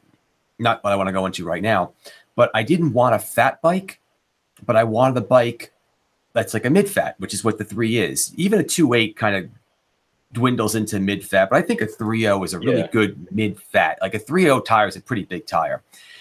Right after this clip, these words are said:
Speaker 1: And from where I see it, we don't groom our snow, our snow here. So even if I had a four-inch tire, if it's three or four inches of snow and it gets squished, I can't ride through it anyway.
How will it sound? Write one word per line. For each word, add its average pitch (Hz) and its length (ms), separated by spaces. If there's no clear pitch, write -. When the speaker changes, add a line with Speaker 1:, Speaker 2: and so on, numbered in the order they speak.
Speaker 1:
And 113 400
from 127 340
where 123 220
I 180 180
see 117 320
it, 95 160
we 123 180
don't 160 240
groom 127 380
our 117 140
snow, 117 520
our 101 200
snow 120 260
here. 156 360
So 120 460
even 190 240
if 180 100
I 127 80
had 123 160
a - 60
four-inch 143 560
tire, 67 460
if 110 180
it's 160 380
three 143 240
or 120 80
four 131 260
inches 110 240
of 101 80
snow 127 340
and 110 80
it - 60
gets - 260
squished, 131 320
I 147 60
can't 143 240
ride 117 240
through 107 120
it 92 40
anyway. 87 340